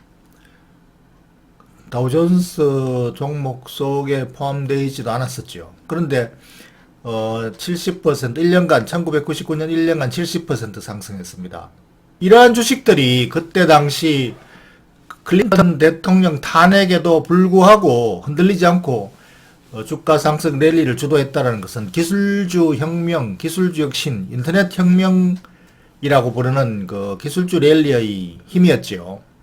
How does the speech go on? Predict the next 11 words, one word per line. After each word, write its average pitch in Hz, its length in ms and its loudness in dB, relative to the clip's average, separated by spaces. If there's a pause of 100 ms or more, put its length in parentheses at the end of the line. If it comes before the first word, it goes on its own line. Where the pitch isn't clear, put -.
(140)
그러니까 180 320 0
결국은 151 800 0 (520)
이 151 140 -4
산업의 190 720 6
트렌드, 139 1080 0
산업의 175 520 4
변화, 143 580 2
신기술에 185 680 0
대한 123 500 -2 (840)
이 123 500 -4
흐름이지, 117 960 0